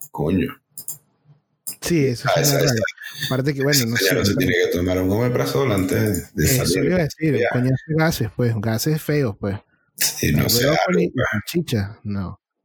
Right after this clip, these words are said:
Speaker 1: Y una copa de vino.
Speaker 2: <laughs> Exacto, combinación mortal. Lo bueno es que eso no se lo va a comer nadie más,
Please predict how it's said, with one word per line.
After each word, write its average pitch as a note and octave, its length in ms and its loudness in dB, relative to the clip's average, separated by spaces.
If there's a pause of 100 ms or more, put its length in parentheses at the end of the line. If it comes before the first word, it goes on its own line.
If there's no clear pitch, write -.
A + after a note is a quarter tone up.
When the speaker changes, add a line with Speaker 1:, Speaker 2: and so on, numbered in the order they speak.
(120)
Speaker 1:
Y E2 140 0
una G2 200 0
copa A#2 280 0
de E2 80 0
vino. A2 280 0 (960)
Speaker 2:
<laughs> D3 300 0
Exacto, A#2+ 480 -2
combinación A#2 560 -2
mortal. B2+ 400 0 (240)
Lo C#3 120 0
bueno D3 140 2
es E3 60 -2
que - 80 0
eso F3 140 -2
no E3+ 100 2
se F#3 100 -2
lo E3+ 80 2
va C#3 60 2
a B2+ 40 -2
comer D3+ 260 0
nadie D3+ 240 2
más, D#3 200 0